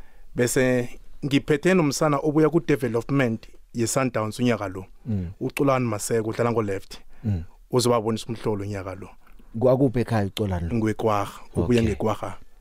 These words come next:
Speaker 1: Mara yena nakadlala ku-Sundowns, ku-development akhona.
Speaker 2: Mm.
Speaker 1: Eh.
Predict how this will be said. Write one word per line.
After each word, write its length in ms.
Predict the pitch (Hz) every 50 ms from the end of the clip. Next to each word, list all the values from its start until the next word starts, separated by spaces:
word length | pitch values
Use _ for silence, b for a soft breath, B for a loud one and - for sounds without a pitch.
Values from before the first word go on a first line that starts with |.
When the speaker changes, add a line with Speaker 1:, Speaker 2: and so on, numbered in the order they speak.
| - - - - - - - - - - - -
Speaker 1:
Mara 200 | - 110 104 113
yena 140 | 113 113 110
nakadlala 420 | 107 104 - 110 101 - 113 113 113
ku-Sundowns, 600 | 110 - - 131 123 117 110 107 101 101 - -
ku-development 720 | - 117 - 123 110 - 107 104 - - 107 107 101 98
akhona. 440 | 95 - - - 101 95 98 95 - - - -
Speaker 2:
Mm. 280 | - 117 107 98 90 80 82 - - -
Speaker 1:
Eh. 140 | - 95